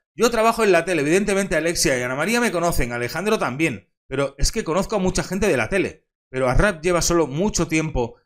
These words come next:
y por dos personas que han lleva-, que han llegado para valorarle. No hace falta que tengas que anular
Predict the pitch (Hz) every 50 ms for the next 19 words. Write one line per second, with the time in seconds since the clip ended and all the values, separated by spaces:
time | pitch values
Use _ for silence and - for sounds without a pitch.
0 | _ _ - 151 160 156 - 139 135 143 180 175 - 175 160 - 175 175 170 151
1 | - - - 165 170 170 165 160 160 156 147 151 156 160 131 127 - 147 147 151
2 | 160 156 156 147 160 165 170 156 143 - - 151 143 139 127 123 117 123 117 113
3 | 120 131 147 147 135 127 113 98 90 107 135 160 165 165 160 160 - 165 170 170
4 | 165 180 175 - 135 120 - 160 160 156 120 110 - - - 220 214 170 147 139
5 | 147 156 160 151 - _